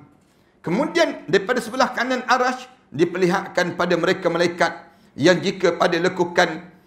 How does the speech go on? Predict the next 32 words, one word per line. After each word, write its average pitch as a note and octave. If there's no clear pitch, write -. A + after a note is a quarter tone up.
lekukan F#3
jarinya F#3+
diletakkan A3
empat A3
belas A3+
lautan, A3
maka F3+
tidak F3+
penuh F3+
olehnya. C#3+
Dengan F3
izin F3
Allah, E3
malaikat E3
itu D3+
berkata, D3+
"Aku A3
adalah F3
Tuhan E3
kamu D#3
semua." C3
Mereka G3
menjawab, A#3
"Kami A3+
berlindung D4+
kepada G#3+
Allah F#3+
daripada F#3
kamu." B2
Lalu F#3
Allah F#3
Subhanahu E3+